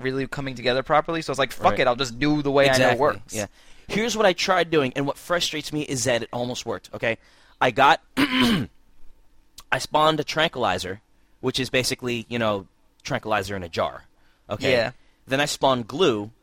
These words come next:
Speaker 2: then I spawned a trout, and then I attached the trout to the tranquilizer. I threw that into the water, and the killer whale ate it and fell asleep. And I'm like, "Sweet,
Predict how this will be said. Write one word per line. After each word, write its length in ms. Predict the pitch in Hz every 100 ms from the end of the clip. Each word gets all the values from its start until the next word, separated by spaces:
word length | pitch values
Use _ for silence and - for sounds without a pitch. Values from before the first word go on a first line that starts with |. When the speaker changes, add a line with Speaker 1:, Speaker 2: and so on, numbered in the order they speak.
| _ -
Speaker 2:
then 140 | 123
I 80 | 131
spawned 320 | 127 - 117
a 40 | 104
trout, 480 | - 143 104 - - _ _ _ _
and 100 | 123
then 100 | 123
I 60 | 123
attached 480 | 104 - 147 156 -
the 80 |
trout 300 | 127 - 131
to 80 | 143
the 60 | 113
tranquilizer. 640 | - 139 - 95 76 - _ _ _ _ _ _ _ _ _ _ -
I 140 | 120
threw 360 | 117 - 165 180
that 180 | 156 -
into 180 | 139 135
the 100 | 127
water, 400 | 120 123 87 90 _ _ _ _ -
and 120 | 127
the 40 |
killer 300 | 123 - 165
whale 220 | 156 139 131 -
ate 160 | 139
it 100 | 113 _ _ _
and 80 | 120
fell 200 | - 123
asleep. 440 | 113 - 120 - - _ _ _ _
And 100 | 123
I'm 80 | 127
like, 160 | 117 _ _
"Sweet, 480 | - - 156 160